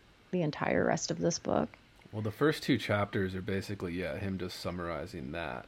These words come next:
Speaker 2: like, and
Speaker 1: But
Speaker 2: then him
Speaker 1: these
Speaker 2: kind of
Speaker 1: aren't models from which I feel like we actively most, for the most part, are teaching. I mean, some of them, yeah,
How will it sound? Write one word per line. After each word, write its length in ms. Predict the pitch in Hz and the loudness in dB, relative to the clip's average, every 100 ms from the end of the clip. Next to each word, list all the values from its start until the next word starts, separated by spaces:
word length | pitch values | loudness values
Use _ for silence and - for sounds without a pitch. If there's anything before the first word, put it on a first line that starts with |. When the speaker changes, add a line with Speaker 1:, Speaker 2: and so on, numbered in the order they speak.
| - | -6
Speaker 2:
like, 280 | 98 90 76 | -4 -4 -4
and 140 | 95 | 8
Speaker 1:
But 60 | 254 | 8
Speaker 2:
then 80 | |
him 160 | - 269 | 10 8
Speaker 1:
these 120 | 302 | 10
Speaker 2:
kind 160 | 339 339 | 10 10
of 100 | 349 | 8
Speaker 1:
aren't 180 | 320 - | 6 6
models 800 | 226 220 214 226 262 233 208 - | 8 10 10 10 8 4 0 -4
from 320 | - 202 196 | -4 -2 2
which 320 | 196 190 - - | 0 -2 -4 0
I 100 | 196 | 0
feel 320 | - 185 185 | 0 4 6
like 360 | 180 180 180 - | 8 6 4 0
we 540 | 175 170 165 165 - - - - - - - - - | 2 4 4 2 0 -10 -20 -20 -20 -20 -20 -20 4
actively 800 | 196 160 - 185 175 156 165 160 156 | 6 6 4 4 4 2 0 2 4
most, 540 | 180 170 170 - - - | 6 6 6 2 -6 6
for 100 | 202 | 10
the 60 | 185 | 12
most 300 | 180 180 - | 10 8 4
part, 260 | 180 151 | 4 6
are 140 | 170 165 | 4 4
teaching. 720 | - 180 170 175 165 - - - | 0 -2 0 0 0 0 -4 8
I 100 | 220 | 12
mean, 140 | 226 | 12
some 220 | 208 311 262 | 12 10 10
of 160 | 170 | 8
them, 220 | 165 156 156 | 2 0 0
yeah, 360 | - 117 196 | -2 -4 -6